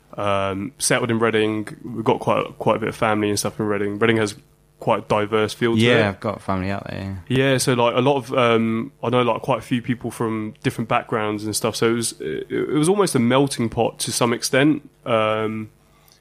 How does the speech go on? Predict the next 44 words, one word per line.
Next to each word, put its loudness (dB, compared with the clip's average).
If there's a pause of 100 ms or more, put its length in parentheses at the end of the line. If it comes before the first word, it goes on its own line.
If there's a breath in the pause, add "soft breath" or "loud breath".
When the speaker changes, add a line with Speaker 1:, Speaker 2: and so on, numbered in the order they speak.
(280 soft breath)
Speaker 1:
but 4
yeah, 6
so -2
born 4
and 4
raised 4
Reading, 2 (260)
mo-, 4
went 4
to -2
uni 4
in 0
London. 0 (300)
Um, -4 (800)
and -2
yeah, 6
that, 0
that, 0
that's 0
been -4
me. 0
So 2
I 4
think, 0
um, 0 (500)
I'm 0
very, 2
I'm 0
v-, -10 (100)
very 2
much 4
a -6
product 0
of -14
two 2
worlds, 0
the 0
Speaker 2:
Mm-hmm. 2
Speaker 1:
brown 2
world 0
and -2
the -2
white 2
world. -6